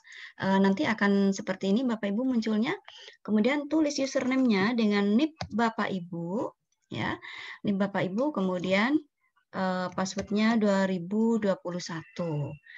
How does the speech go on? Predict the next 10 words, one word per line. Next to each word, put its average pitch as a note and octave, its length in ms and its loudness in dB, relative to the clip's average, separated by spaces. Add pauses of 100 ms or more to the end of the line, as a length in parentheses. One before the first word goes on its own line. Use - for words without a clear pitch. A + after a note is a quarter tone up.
(160)
Sign A#3 480 0
in. D#3 400 -2 (1160)
Maka G#3+ 560 -2
klik G3 240 -6
oke. A3+ 400 -2 (1600)
Muncul D#4 320 2
seperti D4 400 0
ini C#4+ 80 2
Bapak B3+ 400 2
Ibu. B3 320 2